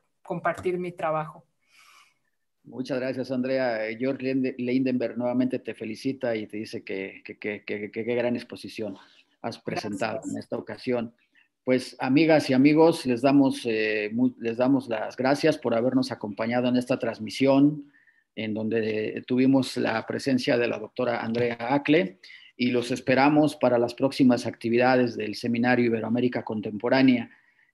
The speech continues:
Speaker 2: que esperemos en el mes de marzo tener otra actividad. Estamos pensando en invitar a, a un profesor mexicano que está en Alemania precisamente. Entonces, también, este, pues, te mantendremos al tanto de todas las
Speaker 1: Encantada.
Speaker 2: actividades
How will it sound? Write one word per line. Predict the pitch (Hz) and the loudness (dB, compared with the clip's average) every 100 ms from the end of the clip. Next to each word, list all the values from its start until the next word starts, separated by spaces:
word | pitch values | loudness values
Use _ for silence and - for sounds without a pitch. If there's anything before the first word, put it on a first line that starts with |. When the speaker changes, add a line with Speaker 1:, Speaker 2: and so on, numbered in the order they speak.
| - | -4
Speaker 2:
que | 120 117 | 2 2
esperemos | 110 - 123 127 127 123 | 0 0 2 4 4 2
en | 120 110 107 104 107 110 | 0 0 -2 -4 -6 -4
el | 113 | -2
mes | 123 | 0
de | 120 | 0
marzo | 123 123 120 123 | 2 0 0 -8
tener | 117 113 117 - _ _ _ | -4 -4 -4 -8 _ _ _
otra | 123 120 | -4 -2
actividad. | 120 - 117 120 131 | -2 -2 -2 2 2
Estamos | 135 131 120 123 | 2 0 -4 -4
pensando | - 113 120 120 | -4 -4 -2 -2
en | 117 | -2
invitar | 107 104 117 | -4 -2 0
a, | 117 110 | 0 -2
a | 107 117 110 | -6 -6 -4
un | 120 127 120 113 | 2 2 2 -2
profesor | - 104 - 127 | -10 -18 -8 -4
mexicano | 120 110 - 143 147 127 123 | -4 -6 -2 2 4 4 0
que | - | -6
está | 95 113 | -8 -6
en | 110 | -4
Alemania | 107 117 135 123 | -4 0 2 0
precisamente. | 123 110 - 117 120 123 143 - - - - - - | -2 -12 -8 -4 -2 -2 -4 -6 -16 -20 -20 -18 -6
Entonces, | 113 123 120 127 120 _ | -2 0 0 -2 -6 _
también, | - 120 123 123 | -6 -2 0 2
este, | 123 113 - 113 | 2 -2 -8 -12
pues, | - 110 | -10 -6
te | 120 | -4
mantendremos | 117 123 120 127 127 123 | -2 -2 0 2 2 2
al | 120 | -2
tanto | 113 120 117 107 | 0 0 -2 -6
de | 107 | -8
todas | 123 117 | -4 -2
las | 110 - | -4 -6
Speaker 1:
Encantada. | - 175 170 - 180 | -10 -8 -6 -4 -4
Speaker 2:
actividades | 170 156 - | -4 -10 -16